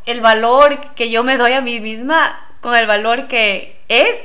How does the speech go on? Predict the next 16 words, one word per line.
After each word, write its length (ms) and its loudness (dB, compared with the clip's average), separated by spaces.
y 140 -8
en 180 -4
el 100 -8
caso 280 -2
tuyo, 260 -8
que 100 -10
también 400 -8
me 100 -10
siento 280 -12
súper 240 -10
identificada, 880 -4
que 500 0
es 300 -10
este 480 0
estado 360 2
anímico 800 0